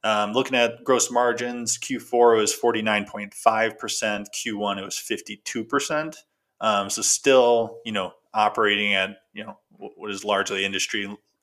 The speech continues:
industry leading margins and, you know, still driven by Florida ver-, verticality despite the price compression we've seen there. So good to see. Uh, operating income, uh,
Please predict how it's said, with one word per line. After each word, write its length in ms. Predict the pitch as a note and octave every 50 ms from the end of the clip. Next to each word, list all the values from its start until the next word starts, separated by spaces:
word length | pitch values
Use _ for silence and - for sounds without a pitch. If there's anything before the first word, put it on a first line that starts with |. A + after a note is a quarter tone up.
| _ -
industry 360 | C3 A2 G#2 - - A2 G2+
leading 320 | G2 G2+ G2+ G2+ G2+ G2
margins 540 | G2 F#2+ G#2 G#2 G#2 G2+ G#2+ G#2+ G#2+ G2+ G2+
and, 200 | F#2+ F#2+ F#2 F#2+ _ _ - - _ _ _ _
you 80 | - -
know, 160 | F#2 - - _ _ _ _ _
still 320 | - - - - G#3 -
driven 380 | - - G2 G2 - G2+ G2 G2
by 420 | G2 F#2+ F#2+ F#2+ F#2+ F#2+ F#2+ - -
Florida 320 | - - - G#2 G2 G2+ G2
ver-, 340 | G2 G#2 G2 G2 G2 - - -
verticality 720 | A#2 G#2 G2 G2 - - - G#2+ F#2+ G2 G2+ G#2+ A2 A2
despite 460 | G#2 A#2 A#2 - - A#2+ A2+ A2+ - -
the 120 | A#2 A#2
price 280 | A#2 - A#2+ A2+ G#2+ -
compression 580 | - - B2 A2+ - B2 A#2 - - - B2
we've 140 | B2 A#2+ A#2
seen 280 | - - B2+ A#2+ A#2+ A#2+
there. 260 | A#2 A#2 A#2 A#2+ A#2+
So 160 | A#2 - G#2
good 220 | G2+ G#2+ G#2+ G#2+
to 60 | A2 G#2
see. 440 | - - A#2+ A#2 A#2 A#2+ A#2+ A#2+ _ _ _ _ _ _ _ _ _ _ _ _ _ _ -
Uh, 420 | G#2+ G#2+ G#2 G2+ G2 F#2+ G2 G2 - -
operating 560 | - B2 B2 B2 - B2+ B2 A#2+ A#2+ A#2 A#2
income, 680 | A#2 B2 A#2+ A2 - - A#2+ A#2 A2+ A2+ A#2 A#2 A#2 - _ _ _ _ _ _ _ _ _ _ _ _ _ _
uh, 500 | - A2 A2 G#2+ G#2 G#2 G#2 G2+ G2+ G2+